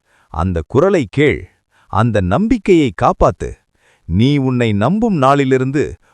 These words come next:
உலகமே உன்னை வேற மாதிரி பார்க்க ஆரம்பிக்கும். நான் உனக்கு எல்லாவற்றையும் ஒரே நாளில் தரமாட்டேன், ஆனால் உன்னை உடைக்காமல், உன்னை உயர்த்தாமல் நான் ஒரு நாளும் உன்னை விட்டுவிட மாட்டேன். நீ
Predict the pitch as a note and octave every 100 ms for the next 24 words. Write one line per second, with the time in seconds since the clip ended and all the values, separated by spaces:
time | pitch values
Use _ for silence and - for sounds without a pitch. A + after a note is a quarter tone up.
0 | _ F2 C3 G#3+ G#3+ G#3+ A3 F3+ D#3 B2+
1 | F2+ C#3+ G#3 F#3+ F#3 F#3 E3 C3+ C3 C3+
2 | G#2 G#2+ G2 D#2 B1+ G1+ - _ _ _
3 | _ D#2+ G2 D3+ D3+ D3 - A2+ A#2+ G#3+
4 | A#3 A3 G3 F#3+ G#3+ D#3 C3 G#3 G#3+ F#3
5 | E3+ C#3+ C3+ D#3+ C3+ A2 F2+ A#1 - _
6 | _ D#2 E2 G2 G#2 G2+ G2+ G2+ F#2 D#2
7 | G#2 G3 - D#3+ B2 G#2 C2 - _ G#2
8 | C#3 B2+ G2 A#2 A3 A#3 F3+ D3 F2 G#1+
9 | - _ F2+ G2 F#2 E2 F2+ E3 G#3+ G3+
10 | G#3 G3+ E3 C3 G#2+ B2 F#3 D3 A2+ F#2+
11 | D#2+ A#1 - _ _ _ _ G2+